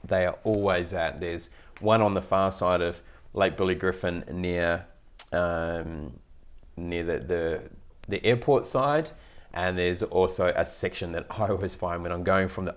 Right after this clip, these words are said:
office and I drive down, uh, ride down towards the lake, and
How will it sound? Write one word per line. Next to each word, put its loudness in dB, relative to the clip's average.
office 4
and -2
I -2
drive 0
down, 2
uh, 4
ride 4
down 0
towards -2
the -4
lake, -4
and -4